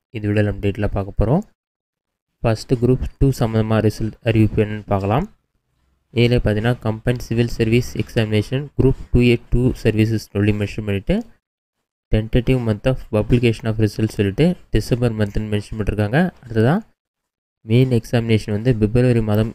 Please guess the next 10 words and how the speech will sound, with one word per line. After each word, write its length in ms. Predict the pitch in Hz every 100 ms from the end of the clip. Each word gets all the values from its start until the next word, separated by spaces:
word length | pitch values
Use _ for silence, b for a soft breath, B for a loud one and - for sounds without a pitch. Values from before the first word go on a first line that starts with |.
| 113
இரண்டாயிரத்தி 400 | 113 117 - 113
இருபத்தைந்து 360 | 117 113 107 104
நடைபெறுவதால் 520 | 107 107 104 110 180 202 _ 104
டிசம்பர் 380 | - 127 127 120
மாதமே 300 | 107 107 110 104
வந்து 180 | 107 220 - - _ _ _ _ _ _ _
group 280 | 120 135 131 -
two, 80 | 135 -
two 80 |
A 40 | 131